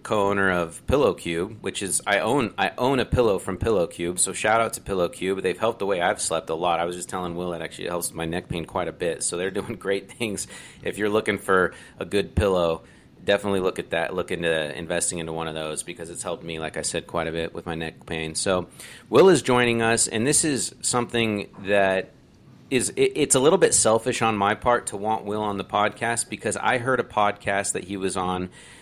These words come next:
For those that aren't familiar, it's called the All In Podcast, and it's, I believe it's tied to the Church News, tied to the Church of Jesus Christ of Latter-day Saints. A friend of mine who hosts that, Morgan Jones, had Will on her podcast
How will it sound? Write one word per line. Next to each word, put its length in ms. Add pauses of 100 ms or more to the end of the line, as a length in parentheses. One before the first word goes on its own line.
(100)
For 100
those 200
that 100
aren't 160
familiar, 840
it's 240
called 220
the 160
All 280
In 200
Podcast, 640
and 80
it's, 240 (680)
I 80
believe 260
it's 140
tied 300
to 80
the 80
Church 360
News, 380
tied 220
to 80
the 80
Church 240
of 40
Jesus 220
Christ 240
of 60
Latter-day 320
Saints. 420 (500)
A 80
friend 280
of 60
mine 260
who 120
hosts 260
that, 200
Morgan 320
Jones, 380
had 280
Will 240
on 200
her 80
podcast 720